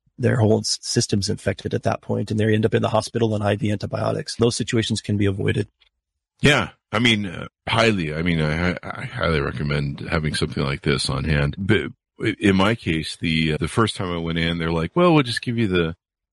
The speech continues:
Speaker 2: cheap stuff and not, not the penicillin, but we'll just give you the cheap stuff and you go back in a week." And by then I was already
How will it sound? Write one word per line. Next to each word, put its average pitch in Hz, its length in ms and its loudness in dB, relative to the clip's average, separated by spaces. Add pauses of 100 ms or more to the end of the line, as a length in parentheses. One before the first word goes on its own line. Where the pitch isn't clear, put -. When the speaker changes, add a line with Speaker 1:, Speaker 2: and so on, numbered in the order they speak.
(160)
Speaker 2:
cheap 127 260 4
stuff 98 460 0
and 82 400 -2
not, 104 320 0
not 107 140 -2
the - 60 -20
penicillin, 85 640 -2
but 90 80 0
we'll 95 120 4
just 104 200 0
give 110 80 2
you 95 80 0
the 87 60 -4
cheap 98 240 -2
stuff 87 280 0
and 82 100 -8
you 90 60 0
go 90 120 2
back 85 340 -2
in 80 60 -6
a 73 60 -6
week." 82 340 0
And 76 80 -8
by 92 120 4
then 151 200 2
I 73 100 -4
was 71 180 -8
already 78 380 -2